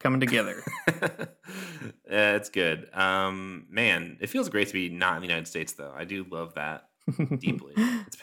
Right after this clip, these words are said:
Speaker 1: Yeah, what's, uh, what's the latest thing that you've appreciated being outside the belly of the beast? I mean, i-, i-, maybe in a different part of the beast, just not the belly.
Speaker 2: Yeah,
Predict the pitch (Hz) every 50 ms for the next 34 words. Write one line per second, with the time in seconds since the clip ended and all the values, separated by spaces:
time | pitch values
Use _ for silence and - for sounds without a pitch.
0 | - - - 147 139 131 123 131 151 151 - - 190 175 160 151 135 123 143 147
1 | - - 190 156 135 127 127 131 127 131 - 127 120 117 117 113 113 113 117 117
2 | 117 120 120 117 113 - - - - - 135 - 139 127 123 - 131 117 113 113
3 | 110 113 117 117 - _ _ _ _ - 131 123 117 113 117 117 110 101 120 120
4 | - - 131 113 110 113 110 107 113 110 110 110 110 107 107 110 95 92 - -
5 | - - - 165 165 160 147 135 123 - - 80 - 123 139 165 165 160 - 165
6 | 151 160 160 165 147 135 131 143 135 127 123 135 139 - 147 135 - - 123 123
7 | 143 160 165 156 175 185 175 - - - - - 123 - 135 120 113 - 107 107
8 | 98 - - - _ _ _ _ _ _ _ _ _ _ _ _ _ _ _ -
9 | 117 113 113